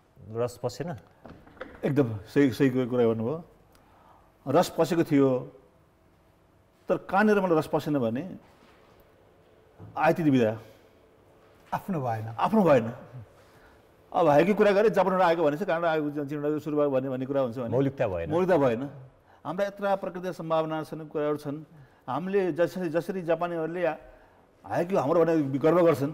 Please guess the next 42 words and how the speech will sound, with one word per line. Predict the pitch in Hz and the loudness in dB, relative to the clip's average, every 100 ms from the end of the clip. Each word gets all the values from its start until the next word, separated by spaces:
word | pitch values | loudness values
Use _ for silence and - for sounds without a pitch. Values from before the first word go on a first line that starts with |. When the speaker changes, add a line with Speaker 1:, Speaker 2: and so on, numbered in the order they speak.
| - - _ _ _ _ _ _ | -8 -20 _ _ _ _ _ _
Speaker 2:
त्यस्तै | 214 - | -4 0
हाम्रो | 170 175 | 2 2
विधा | 165 185 | 2 2
किन | 208 208 | 2 2
नहुने? | 180 151 165 120 - - _ _ _ _ _ _ _ _ - | 4 2 -2 -8 -16 -20 _ _ _ _ _ _ _ _ -10
हामीले | 123 185 196 196 196 | -6 -4 2 4 4
भोलि | 151 143 170 | 2 0 2
बिहान | 175 175 175 | 0 -2 -2
चाहिँ | 165 | -4
नि, | 170 190 190 - _ _ _ _ _ _ - | -4 -8 -12 -18 _ _ _ _ _ _ -4
भोलिका | 131 170 | 0 2
दिनहरूमा | 151 160 139 117 175 - _ _ _ _ _ _ - | 2 4 2 0 -6 -14 _ _ _ _ _ _ -20
"बाछिटा | 123 160 160 196 | -2 -2 0 0
नेपालबाट | 160 160 156 | 2 4 4
जन्मेको" | 139 139 135 131 131 - - _ _ _ - 131 | 4 2 0 -2 -4 -12 -20 _ _ _ -20 -14
भनेर | 110 127 127 123 123 120 | -10 -6 -6 -8 -12 -10
किन | 175 175 | -4 -2
भन्न | 123 120 123 | -2 -2 -2
भन्ने? | 110 110 131 - _ _ _ - _ _ _ - - _ - | -4 -4 -8 -12 _ _ _ -20 _ _ _ -20 -20 _ -14
Speaker 1:
उम्। | 92 90 82 - _ - 127 | -12 -12 -14 -20 _ -16 -4
Speaker 2:
भन्ने | 123 143 | -2 -2
त्यसले | 139 139 | 0 2
हाम्रो | 127 147 | 4 4
एउटा, | 160 | 4
यो | 165 | 2
वास्तवमा | 160 160 190 | 2 2 2
यो | 170 | 2
मौलनमा | 151 147 156 165 | 4 4 4 4
Speaker 1:
हाइकु | 123 | 4
Speaker 2:
यसको | 170 | 4
Speaker 1:
पनि | |
Speaker 2:
एउटा | 156 139 | 4 2
Speaker 1:
सुनौँ, | 135 165 | 0 0
Speaker 2:
कारण | 107 | 0
छ। | |
Speaker 1:
तपाईँले | 135 143 139 | 0 2 2
रचना | 131 123 135 | 2 0 -2
गर्नुभएको | 117 117 104 95 | -2 -2 -2 -4
Speaker 2:
जस्तै, | 92 | -4
Speaker 1:
हाइकु। | 90 110 110 | -4 -4 -6
Speaker 2:
म | 123 120 | -8 -8
भन्छु, | 117 107 175 | -8 -10 -12